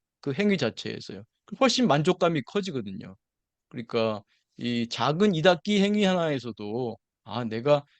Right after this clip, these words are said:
그동안 이 닦기를 회피 동기로 했구나.' 아마 제가 지금 이런 말씀 드리기 전까지는 여러분이 이 닦기를 내가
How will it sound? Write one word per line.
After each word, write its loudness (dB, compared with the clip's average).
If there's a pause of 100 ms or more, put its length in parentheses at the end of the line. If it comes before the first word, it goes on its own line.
(100)
그동안 -2
이 -6
닦기를 0 (520)
회피 -4
동기로 2
했구나.' -2 (200)
아마 2
제가 4
지금 -2
이런 2
말씀 4
드리기 -4
전까지는 0 (360)
여러분이 2
이 -4
닦기를 0
내가 2